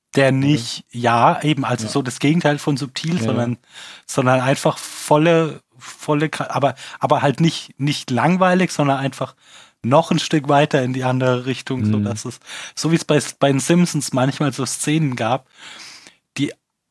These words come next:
Speaker 1: die allein dadurch, dass sie so lang waren, irgendwann wieder unglaublich witzig wurden, obwohl es eigentlich gar nicht so, so,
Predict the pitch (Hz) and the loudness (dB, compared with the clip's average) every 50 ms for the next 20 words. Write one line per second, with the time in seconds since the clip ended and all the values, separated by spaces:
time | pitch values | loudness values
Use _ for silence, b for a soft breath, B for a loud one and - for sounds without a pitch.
0 | _ - _ - 151 151 - - 135 131 147 165 151 - 143 147 156 165 147 - | _ -18 _ 0 0 0 2 4 4 4 4 4 4 4 4 6 6 4 0 2
1 | - 135 - - 135 - - 127 120 127 143 151 165 170 160 127 120 117 120 127 | 0 -2 0 0 -4 0 0 2 4 6 6 6 6 4 4 4 2 2 4 2
2 | 131 135 131 - 147 151 147 147 127 131 135 135 135 143 135 127 123 135 147 - | 0 -2 0 0 0 0 0 0 0 0 -2 -2 -2 0 -2 0 2 2 2 2
3 | 139 135 123 - - - - 135 139 135 - - 117 - - 107 104 107 107 113 | 0 -2 -2 -4 -8 -6 0 0 0 0 2 0 0 2 2 2 2 2 2 0
4 | 113 107 - - 113 113 - - 117 113 113 135 127 - - - 120 117 127 123 | -2 -4 -4 -2 -2 -2 -2 0 -2 0 0 0 -4 -4 0 2 4 4 4 0
5 | - - - 117 113 113 110 113 - - - 120 117 113 113 | -2 -4 -2 -2 -2 -4 -6 -10 -8 -4 -2 0 0 -2 -2